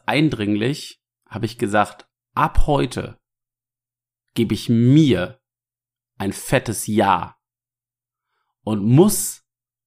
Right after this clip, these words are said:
den anderen Menschen und darf den anderen Menschen aus diesem gesundheitlichen Grund ein Nein geben. Und das ist in Ordnung. Warum sage ich das so? Weil es,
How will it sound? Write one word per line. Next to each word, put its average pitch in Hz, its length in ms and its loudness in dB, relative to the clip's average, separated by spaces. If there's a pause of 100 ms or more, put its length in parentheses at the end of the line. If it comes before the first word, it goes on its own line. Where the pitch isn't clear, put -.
(140)
den 110 120 -2
anderen 123 340 0
Menschen 90 600 -6
und 104 280 -6
darf 131 440 2
den 92 160 -6
anderen 98 320 -4
Menschen 87 520 -8
aus - 300 -8
diesem 160 300 -6
gesundheitlichen 110 800 -6
Grund 113 520 -2 (440)
ein 98 220 -4
Nein 117 300 2
geben. - 420 -10 (1080)
Und 110 180 -4
das 147 160 0
ist 135 140 -4
in 107 200 -2
Ordnung. - 520 0 (460)
Warum 123 260 2
sage 127 300 2
ich 151 60 -8
das 120 200 -10
so? 160 320 0 (600)
Weil 120 180 2
es, - 380 -2